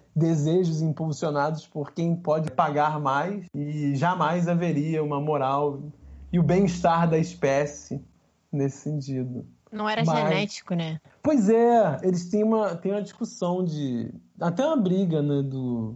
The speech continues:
Speaker 1: com a genética por parte do, de determinados cientistas, ideólogos socialistas que diziam que essa ideia da herança, <laughs> inclusive, né, que você passa de pai pra filho e já tá determinado e vai ficar assim,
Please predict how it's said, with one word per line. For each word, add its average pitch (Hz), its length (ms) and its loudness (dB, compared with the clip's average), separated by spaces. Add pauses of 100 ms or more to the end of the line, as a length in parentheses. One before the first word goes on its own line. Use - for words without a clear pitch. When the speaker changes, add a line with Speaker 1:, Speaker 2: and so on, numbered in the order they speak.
(120)
Speaker 1:
com 165 100 -4
a 156 60 2
genética 143 640 -2
por 135 160 -10
parte 131 420 -2
do, 131 240 -4
de 127 140 -6
determinados 123 1040 -2
cientistas, 113 720 -4
ideólogos 110 600 0
socialistas 104 840 -6
que - 120 -6
diziam 117 460 0
que 110 340 0 (140)
essa 151 300 0
ideia 165 160 4
da 165 100 4
herança, 170 460 4
<laughs> - 20 4
inclusive, 170 680 0
né, 135 180 -4 (340)
que - 80 -4
você 139 220 0
passa 147 260 0
de 139 120 -2
pai 139 200 2
pra 147 160 0
filho 151 640 -2
e 127 400 0
já 139 140 2
tá 147 160 2
determinado 156 840 2
e 139 40 0
vai 143 140 2
ficar 143 240 0
assim, 147 560 -2